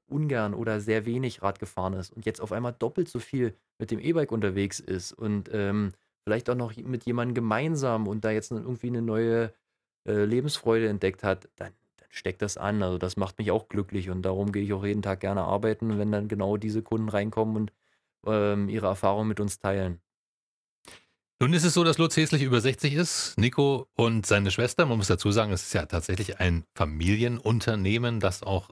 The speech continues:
Speaker 2: in die Kinder sozusagen weitergetragen wurde. Das ist heutzutage nicht selbstverständlich. Ihr beide seid im Unternehmen. Wie ist das so mit so Nachfolgeplänen, mit so Fortsetzung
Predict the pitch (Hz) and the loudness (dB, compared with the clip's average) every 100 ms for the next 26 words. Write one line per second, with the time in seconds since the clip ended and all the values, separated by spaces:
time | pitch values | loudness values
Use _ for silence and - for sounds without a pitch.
0 | _ - 110 104 95 85 - 139 139 135 | _ 0 0 2 0 -2 0 2 4 2
1 | 120 - 101 - 87 92 95 92 - 85 | 0 -2 -4 -2 0 2 2 -2 -4 0
2 | 117 110 107 107 107 110 101 120 113 - | 0 0 -2 -4 -2 -2 0 0 0 -4
3 | - - 82 107 - 107 107 - 95 98 | -4 -2 -2 -2 0 0 0 0 0 2
4 | 117 - 107 104 - 98 101 127 139 - | 2 2 -2 -2 -2 0 0 0 -2 -4
5 | - - 104 90 107 113 80 92 127 - | -14 -2 2 4 4 2 0 -2 -2 0
6 | 131 123 139 135 120 107 120 135 110 139 | 0 2 0 2 2 2 2 2 0 0
7 | - 196 151 120 98 123 85 65 71 87 | 2 2 2 2 2 2 2 0 0 2
8 | 92 - - 90 90 87 - 85 90 90 | 0 0 2 2 2 -2 -2 -2 0 0
9 | 80 - 82 - - 98 107 - 98 - | -2 -2 -6 -6 -2 0 0 -2 -2 0
10 | 101 95 | 0 0